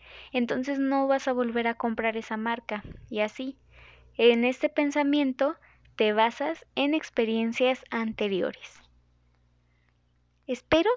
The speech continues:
que haya quedado claro. Si tienes alguna duda, puedes dejármela ahí en los comentarios. Ahora, vas a leer el tema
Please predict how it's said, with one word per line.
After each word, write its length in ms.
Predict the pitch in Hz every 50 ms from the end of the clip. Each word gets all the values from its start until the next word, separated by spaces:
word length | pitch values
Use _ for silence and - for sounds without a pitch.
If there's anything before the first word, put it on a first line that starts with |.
| -
que 160 | - 294 262 262
haya 220 | 254 247 269 277
quedado 460 | 277 - 247 226 226 226 220 226 226
claro. 380 | - - - 202 196 196 202 196 - - - -
Si 220 | - - - 254 240
tienes 340 | - 262 262 294 311 -
alguna 400 | 311 269 247 240 247 247 247 254
duda, 280 | 247 247 240 240 254 247
puedes 360 | 247 - 240 233 240 240 240
dejármela 460 | 247 233 - 226 220 220 226 220 220
ahí 120 | 220 214 214
en 120 | 214 214
los 120 | 214 214 -
comentarios. 760 | - 202 190 190 190 190 - 208 208 196 - - - - _ _ _ _ - - - - - _ _ _ _ _ _ _ -
Ahora, 420 | - 226 220 214 202 190 156 - - - - _ _ _ _ - -
vas 320 | - 214 233 254 254 - 320
a 80 | 311
leer 400 | 311 285 262 240 233 233 233 240
el 160 | 240 240 233 -
tema 440 | - 240 233 226 220 226 254 294